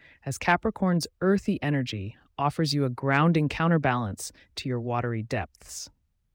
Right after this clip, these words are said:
The moon, your ruling planet, beckons you to find stability in your relationships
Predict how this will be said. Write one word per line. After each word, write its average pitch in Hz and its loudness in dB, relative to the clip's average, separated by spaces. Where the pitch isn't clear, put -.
The 139 -4
moon, 147 6
your 123 -6
ruling 160 2
planet, 113 -4
beckons 185 4
you 190 2
to 156 2
find 139 0
stability 160 4
in 123 0
your 110 -4
relationships 131 0